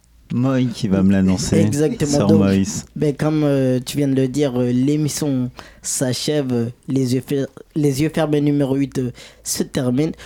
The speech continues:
Speaker 2: Je remercie, euh, nos deux merveilleux invités, euh, Mathieu Weisser et Anna Tamayo, d'avoir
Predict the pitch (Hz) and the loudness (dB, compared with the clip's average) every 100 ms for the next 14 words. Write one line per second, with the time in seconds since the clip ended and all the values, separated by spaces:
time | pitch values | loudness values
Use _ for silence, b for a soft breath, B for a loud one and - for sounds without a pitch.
0 | B B 131 143 143 147 147 - - 156 | B B -2 2 2 2 0 -2 -2 0
1 | 135 123 131 120 117 165 170 151 147 147 | 0 0 0 -2 -4 0 0 0 0 0
2 | 143 139 143 139 131 131 131 - 139 127 | 0 0 0 0 -2 -2 -4 -4 -4 -2
3 | 120 127 - - 139 147 - 147 131 127 | -4 -8 -14 -4 -2 -2 -2 -2 -2 -2
4 | 131 - 139 90 123 - 131 123 120 123 | -4 -4 -4 -4 -6 -6 -6 -4 -6 -6
5 | 123 120 127 131 120 120 104 | -6 -4 -4 -4 -6 -6 -8